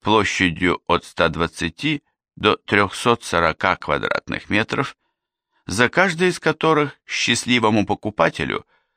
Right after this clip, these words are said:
предлагается выложить от пятисот до семисот тысяч рублей. Не берусь судить, стоит ли таких денег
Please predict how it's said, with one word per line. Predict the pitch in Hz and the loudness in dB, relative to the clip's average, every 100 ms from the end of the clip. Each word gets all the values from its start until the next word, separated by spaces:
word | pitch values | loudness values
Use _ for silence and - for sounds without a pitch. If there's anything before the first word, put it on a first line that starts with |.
| _ _ | _ _
предлагается | - 123 120 135 185 190 170 147 | 0 2 4 2 2 0 0 -2
выложить | 131 135 135 139 - - | 0 0 2 0 -4 -4
от | 110 113 - | 0 0 -2
пятисот | - 101 - 85 - 151 180 - - _ _ _ _ _ | -4 -4 -2 -4 -2 -2 -2 -4 -20 _ _ _ _ _
до | 90 120 - | 2 2 2
семисот | - 107 98 92 82 - 139 - - _ _ _ _ - | 0 2 4 2 0 0 0 0 -10 _ _ _ _ -4
тысяч | 104 98 - - | 0 2 0 -4
рублей. | 78 76 - 50 - _ _ _ _ _ _ _ _ _ _ _ _ - | -6 -6 -6 -6 -8 _ _ _ _ _ _ _ _ _ _ _ _ -2
Не | 113 175 | 0 2
берусь | 208 127 101 | 2 2 -2
судить, | - 80 69 78 - - _ _ _ _ | -4 -4 -2 -4 -6 -14 _ _ _ _
стоит | - - 120 117 123 | -10 -2 2 4 2
ли | 139 | 0
таких | 135 139 - 135 117 | 0 -2 0 -2 0
денег | 131 123 123 - | 2 2 0 -4